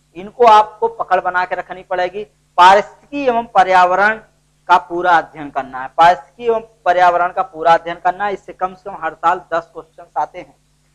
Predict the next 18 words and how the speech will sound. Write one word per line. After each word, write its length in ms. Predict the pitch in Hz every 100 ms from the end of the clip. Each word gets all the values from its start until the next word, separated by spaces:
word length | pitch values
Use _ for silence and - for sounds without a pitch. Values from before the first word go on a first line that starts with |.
| _ _
राज 360 | 151 190 240 247
व्यवस्था 800 | 214 214 208 - 233 254 - _ _ _
आप 240 | - 180 196
लक्ष्मीकांत 720 | 180 - 202 196 185 202 208
को 100 | 226
ले 160 | 220 214
लीजिए, 480 | 214 208 202 220 -
एम 160 | 175 185
लक्ष्मीकांत, 720 | 175 _ 190 175 170 190 - _ _ _ _ _ _ _ _ _ _ _ _ _ _ _ _ _ _ _ 123
लक्ष्मीकांत, 840 | 139 156 - 185 185 156 160 175 _ _ _ _ _ _ _ _ _
या 160 | 139 185
आप 440 | 220 185 185 196
ले 200 | 170 196
सकते 380 | 202 202 - 196
हैं 300 | 170 156 180
सुभाष 560 | - - 143 151 180 180
कश्यप 420 | 165 - 196 170 _
की, 120 | -